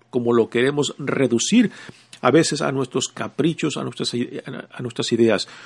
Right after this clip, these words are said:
Hoy en día en la iglesia, pues, vivimos este momento muy difícil, ¿no? Eh, difícil donde como iglesia parece que estamos muy divididos entre conservadores y, este,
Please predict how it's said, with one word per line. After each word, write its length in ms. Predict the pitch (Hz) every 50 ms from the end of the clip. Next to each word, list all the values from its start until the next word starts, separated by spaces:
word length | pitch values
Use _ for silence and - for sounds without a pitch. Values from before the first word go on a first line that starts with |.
| - - -
Hoy 200 | - 156 160 170
en 120 | 170 156
día 160 | 143 156 165 160
en 60 | 151
la 60 | 156
iglesia, 300 | 139 135 156 151 - 156
pues, 160 | - - 135
vivimos 400 | 127 123 123 147 156 160 151 -
este 180 | 151 - - 147
momento 380 | 143 131 135 147 147 - 147
muy 160 | 131 135 147 143
difícil, 560 | 143 135 - - 156 156 - - 139 113 113
¿no? 180 | 123 143 160 156 - - - - - - _ _ _ _ -
Eh, 180 | - 196 127 127 131 139 -
difícil 440 | - 123 - - 151 - - 143 123
donde 380 | 131 123 123 123 117 123 120 120 - - - _ _ _ _ _ -
como 160 | - 135 127
iglesia 540 | 127 117 120 151 151 - - - 143 143 131
parece 320 | - 120 127 135 - 143 -
que 100 | - -
estamos 360 | - - 143 139 143 135 123
muy 160 | 127 139 135
divididos 500 | 135 131 120 120 117 127 139 139 123 -
entre 380 | 120 117 117 110 - 113 113 -
conservadores 880 | - 113 110 104 - 120 110 110 104 113 131 135 135 127 123 - -
y, 280 | 127 110 107 107 107 104
este, 440 | 101 95 - - - 120 107 104